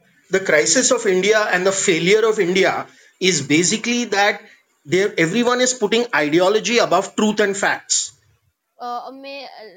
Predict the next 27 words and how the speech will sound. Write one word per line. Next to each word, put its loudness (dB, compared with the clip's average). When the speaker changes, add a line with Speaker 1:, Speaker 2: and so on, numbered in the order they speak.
Speaker 2:
like, -12
what -12
is -16
happening, -16
you -20
know, -20
people -20
are, -10
uh, -16
like, -16
they -14
try -10
to -18
influence -16
people -20
on -16
the -14
basis -20
of -18
ideology, -16
uh, -14
and -18
they -16
get, -16
get -14
extreme, -20
okay? -20